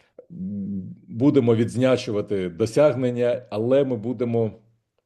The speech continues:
е, ми будемо концентр-, концентруватися більш на нових досягненнях. Про це ще раз ми будемо роз-, е, розмовляти сьогодні. Але, е, будь ласка, якщо хтось, е, знає, що він має отримати подарунки,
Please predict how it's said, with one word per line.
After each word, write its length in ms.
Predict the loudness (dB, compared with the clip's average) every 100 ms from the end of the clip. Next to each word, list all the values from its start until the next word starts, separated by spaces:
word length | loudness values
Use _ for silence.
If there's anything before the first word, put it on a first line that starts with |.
| -20 -10
е, 120 | -6
ми 120 | -4
будемо 360 | -2 0 0 0
концентр-, 600 | -4 -6 -8 -8 -10 -4
концентруватися 800 | -4 -2 2 6 6 4 0 -4
більш 440 | 0 0 0 -4
на 380 | 0 2 0 -4
нових 340 | -2 2 2 0
досягненнях. 720 | -2 2 2 2 -4 -6 -6
Про 120 | -6
це 380 | -2 2 2 0 -8 _
ще 280 | -10 2 4
раз 140 | 4 2
ми 60 |
будемо 460 | -2 -2 0 -2 -4 -2
роз-, 220 | -2 0
е, 540 | -2 -2 -4 -4 -6 -10 -8
розмовляти 520 | -4 0 2 2 0
сьогодні. 500 | -4 2 2 2 -6 -10 -20 -20 _ _
Але, 300 | 0 4 4
е, 340 | 4 -4 -4
будь 240 | -2 0 4
ласка, 340 | 4 2 -2
якщо 360 | -2 -2 0 -2
хтось, 560 | 0 2 2 2 -6 -18 -8
е, 380 | -4 -2 -2 -2
знає, 360 | 0 2 2
що 180 | 0 -6
він 300 | -2 -2 -2 -2
має 240 | 0 2
отримати 440 | 2 0 -2 -2 -4
подарунки, 680 | 0 4 6 6 2 -6